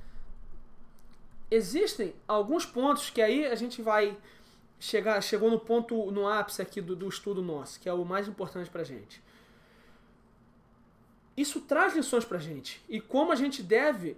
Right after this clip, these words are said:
entender essa calamidade, como a gente deve agir diante dessa camala-, calamidade, o que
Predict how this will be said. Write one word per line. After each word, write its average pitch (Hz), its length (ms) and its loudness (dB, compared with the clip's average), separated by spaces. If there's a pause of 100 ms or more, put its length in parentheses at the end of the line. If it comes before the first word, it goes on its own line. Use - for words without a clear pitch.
(140)
entender 240 400 0
essa 262 240 4
calamidade, 196 640 0
como 247 160 0
a - 20 4
gente 233 260 -2
deve 220 300 4
agir 220 400 4
diante 240 200 0
dessa 214 200 -2
camala-, 185 320 -4
calamidade, 202 720 2 (120)
o 262 160 0
que 403 400 4